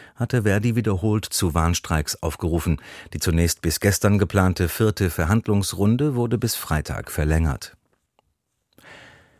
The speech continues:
Der Internationale Gerichtshof hat erneut eine Anhörung im Völkermordverfahren gegen Israel angesetzt.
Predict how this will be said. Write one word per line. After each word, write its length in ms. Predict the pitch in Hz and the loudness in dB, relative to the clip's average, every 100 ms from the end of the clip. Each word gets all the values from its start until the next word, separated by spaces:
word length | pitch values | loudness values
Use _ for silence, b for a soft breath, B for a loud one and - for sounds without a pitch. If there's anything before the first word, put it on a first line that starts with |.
| B B | B B
Der 140 | - 123 | 2 4
Internationale 680 | 156 165 156 151 135 139 123 | 4 2 2 2 4 4 4
Gerichtshof 720 | 107 110 - - - - - | 2 2 -2 -8 -8 -8 -4
hat 140 | 92 | -4
erneut 420 | - 92 95 120 | 0 4 4 2
eine 320 | - 107 98 - | 2 2 2 2
Anhörung 560 | 131 123 120 104 110 | 2 4 2 2 2
im 140 | 107 95 | 2 0
Völkermordverfahren 1200 | - 131 - 90 78 76 - 78 80 76 78 82 | 2 2 2 2 2 0 -2 0 2 2 0 0
gegen 220 | 85 85 | 0 0
Israel 640 | - 120 - 85 - 73 - | 0 0 0 -4 -2 -4 -4
angesetzt. 640 | 76 76 73 65 - - | -2 -2 -2 -4 -6 -10